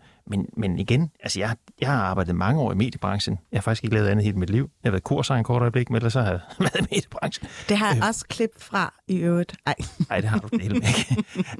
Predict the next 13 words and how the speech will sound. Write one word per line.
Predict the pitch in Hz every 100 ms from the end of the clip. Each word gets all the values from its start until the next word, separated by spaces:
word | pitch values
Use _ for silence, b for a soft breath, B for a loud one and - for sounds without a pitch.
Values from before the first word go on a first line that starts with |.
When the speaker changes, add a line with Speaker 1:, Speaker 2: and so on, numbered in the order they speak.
| 160
Speaker 1:
<laughs> | 120
Øhm, | 113 113 -
og, | 127 123 -
og, | 139 120 113 107
øh, | 101 -
der |
er | 143
altså | 139 110
mange | 95 92 165 160 _
maskuline | 113 90 117 147 117 101 92
kvinder. | 90 101 107 - _ - _ _ _ _ -
Eller, | 104 90 78 76
øh, | 117